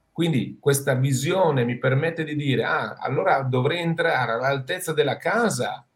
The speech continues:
trovando nella freccia blu maggior vigoria, quindi so di essere in quella zona e faccio un'osservazione, un rilievo, una misura, anche fisica, manuale, di osservazione in quella zona.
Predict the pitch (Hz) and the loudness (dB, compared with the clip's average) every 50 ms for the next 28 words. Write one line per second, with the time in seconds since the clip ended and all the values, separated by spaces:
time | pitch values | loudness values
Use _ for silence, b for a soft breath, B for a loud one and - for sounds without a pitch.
0 | _ _ _ _ - 156 151 139 135 156 165 170 175 175 160 139 135 131 127 127 | _ _ _ _ 4 6 6 6 6 4 4 4 2 2 2 4 4 6 6 6
1 | 123 120 117 - - 143 147 143 - 135 117 107 117 123 147 196 220 190 147 131 | 4 2 0 0 0 0 0 2 0 0 0 0 0 0 2 2 2 2 2 0
2 | 123 123 120 127 147 151 147 139 135 135 131 123 127 127 127 135 170 196 196 180 | 0 0 2 6 6 6 6 4 2 0 0 2 2 2 2 0 -2 -2 0 0
3 | 156 131 131 - - 156 165 180 190 185 175 156 143 139 127 - - - 160 160 | 0 0 -2 -6 -6 -6 -4 -4 -4 -6 -4 -2 -2 -2 -2 -2 -2 0 0 0
4 | 170 160 151 143 143 160 180 - - - 143 131 131 127 123 127 135 131 127 127 | 0 -2 -4 -2 -2 -2 -2 -4 -4 -2 -2 0 0 -2 0 -2 -2 -2 -2 -2
5 | 123 - 160 180 208 202 170 147 - - - 160 170 165 - - 156 139 131 131 | -2 -4 -4 -4 -2 0 0 -2 -2 -2 -2 -2 -2 -4 -4 -4 -2 0 0 0
6 | 131 - - 131 131 123 127 123 - - - 135 139 147 160 156 139 127 123 120 | 0 0 -2 -2 -2 0 -2 -2 -4 -4 0 4 6 6 6 6 2 0 -2 -2
7 | 123 127 123 120 120 127 143 156 151 143 120 120 120 120 120 123 120 113 110 120 | -2 -2 -2 -2 -2 -2 0 0 0 -2 -2 -6 -6 -4 -4 -2 -2 -2 -2 -2
8 | 139 151 165 160 151 131 110 - - - _ - - 147 202 226 214 - 127 - | -2 -2 -2 0 0 0 0 0 -4 -10 _ -4 -2 0 0 -2 -2 -2 -4 -6
9 | - - 123 127 135 131 117 123 120 - 113 107 104 104 110 120 135 139 135 127 | -6 -4 -2 -2 -2 -2 -2 -4 -4 -4 -4 -4 -4 -4 -2 -2 -2 -2 -2 -2
10 | 117 107 101 104 110 107 - - - 120 113 107 104 - - - 240 247 - - | -2 -2 -2 -4 -4 -4 -4 -4 -6 -6 -6 -6 -8 -8 -8 -8 -8 -8 -8 -6
11 | 160 160 151 135 143 131 110 107 101 - - 113 117 - - - | -6 -6 -2 0 0 0 0 -2 -4 -6 -8 -8 -10 -10 -12 -16